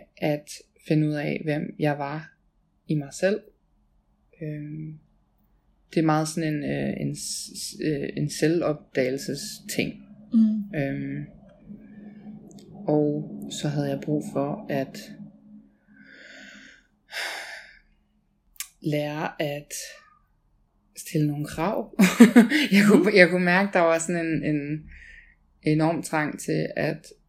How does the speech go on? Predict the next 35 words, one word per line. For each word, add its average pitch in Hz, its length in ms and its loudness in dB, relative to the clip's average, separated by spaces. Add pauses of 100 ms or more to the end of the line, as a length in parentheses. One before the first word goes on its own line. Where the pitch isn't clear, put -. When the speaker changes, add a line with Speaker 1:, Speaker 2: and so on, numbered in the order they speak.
Speaker 1:
øhm, 147 760 -6 (1200)
møde 156 260 2
nye 160 160 -2
mennesker, 160 380 -4 (320)
og - 300 -8
at 143 260 -8 (600)
stille 139 280 -8
krav 165 300 -2
til 160 100 -2
mine 143 220 -4
relationer - 640 -8
på 156 140 -8
den 165 160 -4
måde. 165 260 -10 (960)
Øh, 147 460 -10 (180)
og 151 320 -4
når 151 80 -4
man 143 180 -12
begynder 165 260 2
at 156 60 -4
have 156 380 -2
det, 156 340 -4
når 160 120 0
man 147 180 -2
er 143 140 -6
i 151 60 -2
et 156 160 -8
forhold, 147 400 -6 (1300)
i 175 60 -2
den 151 180 0
konstellation, 139 640 -8
jeg 147 180 -2
var 160 100 -4
i 135 100 -4
et 131 60 -10